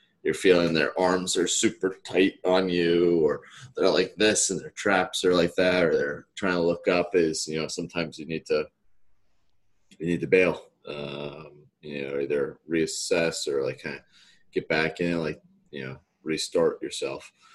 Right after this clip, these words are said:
And if, if that's the case and it's just not for them, you know, go in and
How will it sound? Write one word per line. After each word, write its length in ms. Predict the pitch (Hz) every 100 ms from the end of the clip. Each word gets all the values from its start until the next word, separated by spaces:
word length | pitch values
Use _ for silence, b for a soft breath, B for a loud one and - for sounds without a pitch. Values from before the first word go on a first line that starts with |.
| b b _
And 100 | - 65
if, 100 | - _
if 140 | - -
that's 300 | 76 73 -
the 80 | 76
case 420 | 90 92 104 -
and 260 | 73 67 - _
it's 200 | 67 65
just 320 | 76 71 - - -
not 240 | 78 -
for 120 | 73
them, 360 | 71 95 120 117 _ _
you 100 | 73
know, 300 | 69 67 69 _ -
go 240 | 85 85
in 300 | 87 95 95
and 340 | 90 87 85